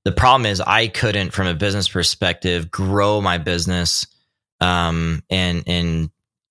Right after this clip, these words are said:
you know, start to hire more employees and, and take more time for myself. And so it all kind of cascaded down to kind of being a lifestyle issue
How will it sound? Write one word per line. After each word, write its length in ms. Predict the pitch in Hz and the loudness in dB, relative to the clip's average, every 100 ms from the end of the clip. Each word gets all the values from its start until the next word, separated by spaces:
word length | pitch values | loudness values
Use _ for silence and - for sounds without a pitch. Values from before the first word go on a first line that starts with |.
| _ | _
you 120 | 92 | -2
know, 240 | 80 73 71 | 0 0 -2
start 300 | - 110 92 | -2 0 0
to 80 | 87 | 0
hire 260 | 107 90 | 0 0
more 220 | 87 87 76 | 0 0 -2
employees 800 | - 127 123 117 110 104 98 85 | 0 2 4 4 2 0 0 -2
and, 280 | 80 76 - _ _ _ | -2 -4 -6 _ _ _
and 120 | 85 - | -2 0
take 180 | 104 | 0
more 180 | 90 90 | 0 -2
time 260 | 87 92 90 | 0 0 0
for 120 | 90 | -2
myself. 640 | 82 80 - 104 98 95 - _ _ _ | 0 0 2 2 0 -2 -10 _ _ _
And 100 | 101 | -2
so 500 | 98 - 110 101 95 _ _ _ _ _ _ - | 0 2 0 -2 -6 _ _ _ _ _ _ 0
it 140 | 107 | 4
all 200 | 110 113 | 4 4
kind 220 | 101 107 | 2 0
of 60 | 98 | 0
cascaded 640 | - 95 92 - 95 90 | 2 2 2 0 -2 0
down 260 | 90 90 85 | 0 0 -2
to 80 | - | -2
kind 180 | 104 | 0
of 80 | 87 | 0
being 200 | 85 87 | 0 0
a 80 | 80 | 0
lifestyle 760 | 80 95 98 - 90 82 82 | 2 2 2 0 0 0 0
issue 540 | 82 82 87 85 85 | 0 0 0 0 0